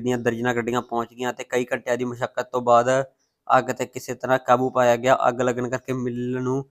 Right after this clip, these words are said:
ਕਿੰਨਾ ਨੁਕਸਾਨ ਹੋਇਆ, ਇਸ ਬਾਰੇ ਕੋਈ ਸਪਸ਼ਟ ਜਾਣਕਾਰੀ ਨਹੀਂ ਮਿਲੀ। ਘਟਨਾ ਵਿੱਚ ਕਿਸੇ ਤਰ੍ਹਾਂ ਦਾ ਕੋਈ ਨੁਕਸਾਨ ਨਹੀਂ ਹੋਇਆ ਤੇ ਸੂਚਨਾ ਮਿਲਦੇ ਥਾਣਾ ਭੋਗਪੁਰ ਦੀ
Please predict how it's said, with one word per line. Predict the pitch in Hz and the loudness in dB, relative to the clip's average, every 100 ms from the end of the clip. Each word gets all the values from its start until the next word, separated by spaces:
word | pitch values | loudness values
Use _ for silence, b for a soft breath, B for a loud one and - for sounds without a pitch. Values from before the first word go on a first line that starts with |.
| _ _ _ - | _ _ _ -4
ਕਿੰਨਾ | 127 127 | 0 0
ਨੁਕਸਾਨ | 123 - 123 | -2 0 0
ਹੋਇਆ, | 127 123 120 | 2 4 4
ਇਸ | 120 - | 2 0
ਬਾਰੇ | 123 120 123 | 4 4 4
ਕੋਈ | 131 | 0
ਸਪਸ਼ਟ | 123 107 120 - | -4 -4 -6 -4
ਜਾਣਕਾਰੀ | 123 123 123 123 | 0 0 0 -2
ਨਹੀਂ | 123 123 127 | -2 -2 -2
ਮਿਲੀ। | 123 123 131 127 _ _ _ - | -2 0 -2 -4 _ _ _ 0
ਘਟਨਾ | 127 127 127 | 2 2 2
ਵਿੱਚ | 127 123 - 127 127 | 0 -2 0 0 0
ਕਿਸੇ | 123 127 | -4 -2
ਤਰ੍ਹਾਂ | 127 123 | 2 2
ਦਾ | 123 127 | 4 2
ਕੋਈ | 131 | 0
ਨੁਕਸਾਨ | 127 127 - 123 | 0 -2 0 0
ਨਹੀਂ | 123 127 | 2 0
ਹੋਇਆ | 120 123 123 | 0 2 2
ਤੇ | 123 | 0
ਸੂਚਨਾ | - 123 123 | -6 -6 -2
ਮਿਲਦੇ | 123 120 123 | 0 0 -2
ਥਾਣਾ | 123 123 123 | -4 -4 -2
ਭੋਗਪੁਰ | 135 123 123 123 | 0 -2 -2 -4
ਦੀ | 117 127 | -2 -2